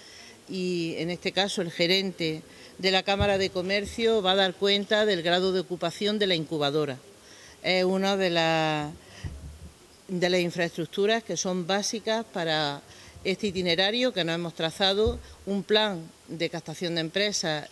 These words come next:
y de aceleración industrial que tiene una vigencia de cuatro años. Eh, para este primer año contamos con un presupuesto de ciento catorce mil euros. Y dentro de, de este marco, pues, voy a explicar una convocatoria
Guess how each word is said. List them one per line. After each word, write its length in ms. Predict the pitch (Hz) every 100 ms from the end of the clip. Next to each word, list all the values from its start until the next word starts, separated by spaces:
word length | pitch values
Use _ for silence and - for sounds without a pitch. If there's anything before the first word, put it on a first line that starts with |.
| -
y 220 | 180 180
de 580 | 165 165 160 156 147 147 - - -
aceleración 680 | 165 190 175 156 160 190 180
industrial 580 | 175 160 - 196 214
que 120 | 214 170
tiene 240 | 175 196
una 140 | 196
vigencia 720 | 180 160 - 208 208 220 220 226
de 240 | 165 165
cuatro 420 | - 180 170 147
años. 340 | 131 131 131 139 - - - - - - - - - - -
Eh, 360 | - 185 190 190
para 180 | - 180
este 220 | 202 247
primer 320 | 214 220 214 214
año 420 | 226 240 254 262 -
contamos 560 | 185 175 202 226 247
con 180 | - 190
un 120 | 196
presupuesto 960 | 202 214 202 175 190 214 - 226 240 - - -
de 200 | 170 180
ciento 480 | - 220 226 240 262
catorce 460 | 226 180 170 143 165
mil 180 | 175 160
euros. 300 | 147 143 147 - - - - - - - - - - - -
Y 120 | 202
dentro 600 | 202 220 220 185 156 143
de, 720 | - 175 160 165 165 160 160 156
de 100 | 175
este 220 | 175 208
marco, 480 | 202 214 214 233 254
pues, 420 | - 175 160 151
voy 320 | 175 165 180 196
a 40 |
explicar 420 | 190 202 185 202
una 200 | 180 185
convocatoria 840 | 185 185 180 180 180 214 208 208